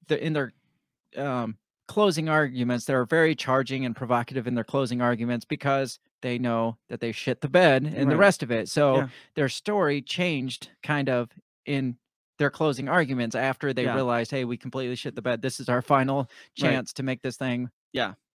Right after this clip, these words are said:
Speaker 1: this thing happen." So this was live as of, um, six thirty today is when I found this. So this is pretty,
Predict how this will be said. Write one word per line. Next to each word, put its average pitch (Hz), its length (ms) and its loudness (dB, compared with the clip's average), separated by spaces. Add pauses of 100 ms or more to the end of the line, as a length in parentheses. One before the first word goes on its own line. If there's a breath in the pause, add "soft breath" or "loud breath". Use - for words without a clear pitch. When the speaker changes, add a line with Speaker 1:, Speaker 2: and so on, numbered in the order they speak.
(180)
Speaker 1:
this 135 100 -6
thing 143 200 -2
happen." 135 360 0
So 156 120 -4
this 202 220 -2
was 135 280 0
live 135 460 0
as 127 260 -2
of, 117 300 -2 (580 soft breath)
um, 120 460 -4 (380)
six - 280 -8
thirty 127 280 -2
today 117 360 -4
is 104 140 -6
when 110 80 -6
I 107 80 -6
found 110 320 -6
this. 107 100 -8
So 143 100 -6
this 147 200 -4
is 139 60 -14
pretty, 131 540 -2